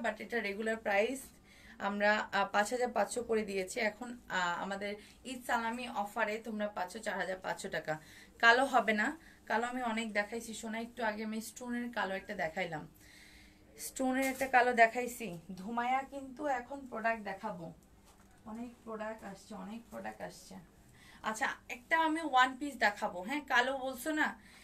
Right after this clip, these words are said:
এটার, আহ, size হচ্ছে ফিফটি ফোর। আহ, খুবই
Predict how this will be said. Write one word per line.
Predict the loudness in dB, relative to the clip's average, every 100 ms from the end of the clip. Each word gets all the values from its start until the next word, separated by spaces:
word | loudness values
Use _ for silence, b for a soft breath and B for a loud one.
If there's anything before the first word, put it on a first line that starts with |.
| B
এটার, | 0 2 2 0
আহ, | 4 6 6 6
size | 6 6 4
হচ্ছে | -2 -4 -4
ফিফটি | -4 -4
ফোর। | 2 8 8 8 0 B B B B
আহ, | 4 6 6 2 -4 B B B B -20 -20 B B B -10
খুবই | -4 0